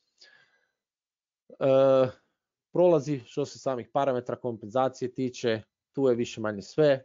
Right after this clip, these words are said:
i kažemo, e, odnosno bitna stavka, sam zaboravio, kartica Heights, isprati da li režimo sve, znači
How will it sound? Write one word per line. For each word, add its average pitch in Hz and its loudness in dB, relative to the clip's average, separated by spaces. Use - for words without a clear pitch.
i 127 -4
kažemo, 107 -4
e, - -18
odnosno 113 -4
bitna 131 -2
stavka, 123 -2
sam - -20
zaboravio, 101 -2
kartica 95 -10
Heights, 123 -2
isprati 123 -4
da 113 0
li 107 -4
režimo 107 -4
sve, 131 0
znači 107 -6